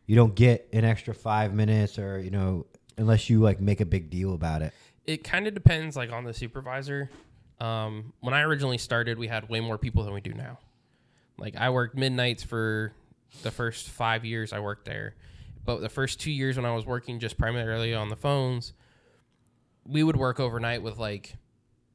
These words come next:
Speaker 2: fifteen to, like, twenty people working on the phone. Now, we're lucky if we get, like, ten for the full, like, overnight shift. So when I first started, if you took, like, a really bad call, the supervisor would come check on you.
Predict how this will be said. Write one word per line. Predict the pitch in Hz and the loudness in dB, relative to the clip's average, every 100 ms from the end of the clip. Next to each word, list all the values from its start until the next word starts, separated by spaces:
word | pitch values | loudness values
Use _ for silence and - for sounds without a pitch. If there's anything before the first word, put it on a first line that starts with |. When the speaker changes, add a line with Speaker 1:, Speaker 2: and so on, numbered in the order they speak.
| _ _ _ _ | _ _ _ _
Speaker 2:
fifteen | - 143 131 - 135 123 120 | -6 -2 2 4 4 2 -2
to, | 113 | -2
like, | 113 110 | -4 -2
twenty | - 123 | -2 -2
people | 110 127 113 110 | -2 -4 -4 -4
working | 107 - 101 | -4 -6 -10
on | |
the | 107 | -10
phone. | - - - - _ _ _ _ - | -10 -12 -12 -16 _ _ _ _ -10
Now, | 127 123 110 131 175 202 202 180 | -2 2 4 4 2 0 -4 -8
we're | 120 127 131 | -6 0 2
lucky | 127 123 123 | 2 0 -4
if | 113 | -6
we | 120 | -6
get, | 113 113 | -4 -4
like, | 104 101 | -6 -2
ten | - 107 113 113 - _ | 0 0 -4 -10 -16 _
for | - | -8
the | 113 | -8
full, | - 113 107 | -6 -6 -4
like, | 104 | -6
overnight | 101 104 107 - | -8 -10 -8 -10
shift. | - - - - - _ _ _ _ - | -10 -12 -14 -20 -20 _ _ _ _ -20
So | - - 123 120 117 113 113 | -8 -2 0 0 0 0 -2
when | - 120 | -4 -2
I | 143 | -2
first | 131 113 | -4 -6
started, | - 113 113 | -4 -4 -4
if | 107 | -2
you | 127 | 0
took, | 123 131 | 2 2
like, | 117 | -2
a | 110 | -6
really | 110 110 | -6 -6
bad | 110 104 104 | -4 -4 -6
call, | - 104 101 101 127 - | -6 -6 -6 -6 -10 -8
the | |
supervisor | 131 160 139 135 127 127 123 | -6 -2 2 2 2 2 0
would | 117 110 | -2 -6
come | - 104 107 | -8 -8 -6
check | - 165 | -6 -4
on | 165 151 | -4 -2
you. | 147 143 143 135 | 0 2 2 -2